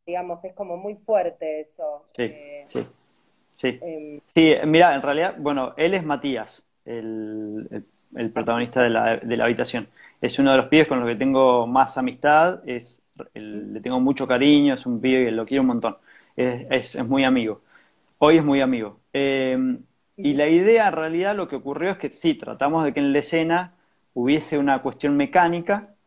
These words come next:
Speaker 2: que no hubiese ni muestra de goce, ni muestra de asco, ninguna de las dos cosas, ni del, ni de Matías ni del cliente, de ninguna manera. Pero después, bueno, claro, en la, en,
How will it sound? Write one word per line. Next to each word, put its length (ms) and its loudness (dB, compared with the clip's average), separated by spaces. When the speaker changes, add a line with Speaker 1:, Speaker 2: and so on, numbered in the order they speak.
Speaker 2:
que 220 -4
no 120 0
hubiese 920 4
ni 300 -8
muestra 500 2
de 120 4
goce, 760 2
ni 160 -8
muestra 580 -2
de 140 0
asco, 460 -2
ninguna 380 -4
de 60 -4
las 100 -6
dos 120 -8
cosas, 560 -6
ni 180 -2
del, 760 -2
ni 160 -4
de 100 -2
Matías 320 4
ni 80 2
del 160 6
cliente, 480 0
de 100 -10
ninguna 360 4
manera. 320 0
Pero 140 6
después, 220 4
bueno, 260 4
claro, 320 4
en 140 -6
la, 300 0
en, 460 -6